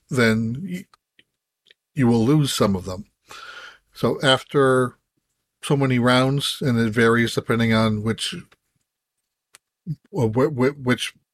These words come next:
gameplay mode you're doing, then you are in a final battle where, like, they throw themselves at the Ouroboros Pikmin style, and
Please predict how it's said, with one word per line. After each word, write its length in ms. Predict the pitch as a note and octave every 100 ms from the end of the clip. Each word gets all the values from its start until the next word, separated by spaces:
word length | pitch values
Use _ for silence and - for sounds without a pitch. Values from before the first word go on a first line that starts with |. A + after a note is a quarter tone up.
| _ _
gameplay 500 | B2+ A2 A2+ - B2+
mode 240 | B2 B2 A#2+
you're 200 | A2+ A2+
doing, 420 | B2 A#2+ B2+ D3 _ _ - - - - - _
then 240 | B2+ C3 C3
you 420 | B2+ A#2+ A2+ G#2+ - _ _ _
are 160 | C#3+ B2+
in 80 | A2+
a 160 | G#2+ - _ -
final 360 | - C#3+ B2
battle 520 | A2+ C#3+ C#3+ A2+ G#2+ - _ _ _ _ - - - _
where, 560 | - A#2 A2+ A2 A2+ A2+ _ _ -
like, 180 | A#2+
they 120 | - A#2
throw 240 | - C3+
themselves 440 | B2+ A2+ B2+ A2+
at 140 | A2+ G#2+
the 80 | A2+
Ouroboros 520 | G#2+ - A#2 G#2 -
Pikmin 420 | - D3 - G2
style, 480 | - G#2+ F#2 G#2 - - - - - - -
and 400 | B2 A2 G2+